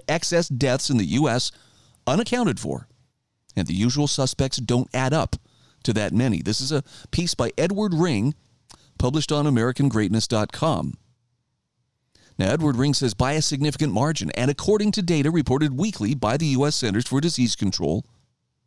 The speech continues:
the death rate in America remains elevated." Now, if nothing else is certain, as Americans continue to cope with the most disruptive event of the last half century, one fact is indisputable.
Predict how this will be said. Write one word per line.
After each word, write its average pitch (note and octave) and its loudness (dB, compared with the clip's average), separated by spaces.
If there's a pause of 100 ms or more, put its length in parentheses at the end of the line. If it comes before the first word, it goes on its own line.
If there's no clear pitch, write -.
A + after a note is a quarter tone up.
(340)
the A2+ 0
death D3 -2
rate E3+ 0
in E3 2
America C3 2
remains A#2 2
elevated." D3 -2 (920)
Now, C#3+ 2
if - -2
nothing A3+ 2
else A3+ 0
is D3+ 0
certain, F3 0 (420)
as G#2 -2
Americans B2+ 2
continue B2+ 2
to A#2 0
cope D3 0
with - -2
the A2+ 0
most A2+ 0
disruptive A#2 0
event A#2 0
of C#3 -4
the A2+ -2
last G#2 -2
half G#2+ -2
century, G3+ -2 (460)
one C#3+ 2
fact D3 -2
is - -2
indisputable. B2+ 0